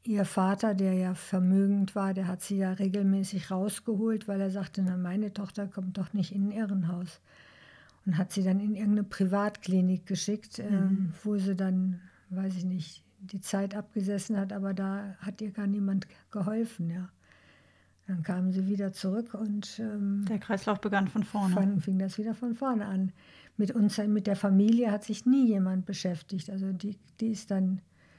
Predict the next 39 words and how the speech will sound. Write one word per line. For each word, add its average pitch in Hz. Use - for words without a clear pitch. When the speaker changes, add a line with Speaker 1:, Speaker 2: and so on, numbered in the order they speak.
Speaker 1:
vielleicht 190
schön 196
aufgebaut 208
worden, 226
so 208
als 202
Einzelperson, 214
aber 208
dass 196
die 226
auch 196
wieder 208
in 214
ihr 208
Umfeld 214
passte 226
und 214
dass 196
man 214
uns 220
mal 220
erzählt 214
hätte, 196
„Was 190
ist 240
denn 220
mit 196
dieser 196
Frau 185
eigentlich?“ 202
Das 190
habe 185
ich 160
ja 160
alles 196
erst -
rückwirkend 196
verstanden, 185
ne? 190